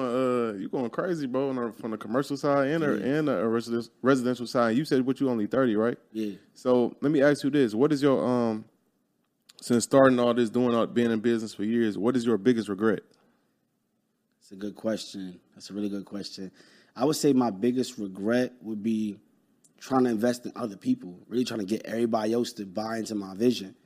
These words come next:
Speaker 2: That's what I started out earlier. I would, my bro-, in my brother's basement, right? I, I had a, um, meeting.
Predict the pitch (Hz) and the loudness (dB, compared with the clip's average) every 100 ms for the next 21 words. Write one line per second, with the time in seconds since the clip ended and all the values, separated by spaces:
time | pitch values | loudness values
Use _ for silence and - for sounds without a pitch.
0 | _ - 123 127 117 - 120 110 92 127 | _ -4 -2 2 0 2 0 0 0 4
1 | 123 104 95 92 110 110 107 - - _ | 4 2 -4 -12 -8 -10 -10 -20 -20 _
2 | 92 92 98 113 101 117 117 117 127 131 | -16 -12 -6 -2 -2 0 0 4 4 4
3 | 120 151 - 98 104 120 123 110 101 110 | 4 4 4 -12 -12 -8 -6 -6 -8 -10
4 | 104 113 110 110 110 104 98 120 113 123 | -6 -2 -2 -4 -6 -10 0 0 2 -2
5 | 135 | -4